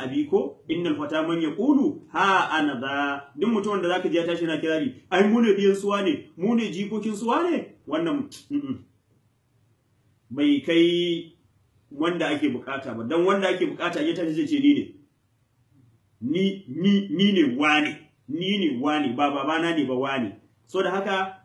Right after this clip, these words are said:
a, al'adabu yanubu anin nasbi. Sai Shehu radiyallahu ta'ala anhu wannan duka ya kawo shi ne nasaran,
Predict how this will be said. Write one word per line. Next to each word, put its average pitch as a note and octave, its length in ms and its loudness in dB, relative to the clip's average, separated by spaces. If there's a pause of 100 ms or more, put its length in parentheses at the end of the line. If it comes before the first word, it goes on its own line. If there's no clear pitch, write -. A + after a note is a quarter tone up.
(120)
a, C#3+ 600 -2
al'adabu F#3 500 -2
yanubu F3 380 4
anin D3 220 0
nasbi. B2 320 -6 (400)
Sai F#3 640 6
Shehu F#3+ 180 -2
radiyallahu E3+ 400 0
ta'ala D#3 220 0
anhu F3 100 -2
wannan F3+ 200 -2
duka F3 160 0
ya E3 220 2
kawo F3 260 0
shi E3 120 -2
ne D3+ 120 2
nasaran, F3+ 540 -2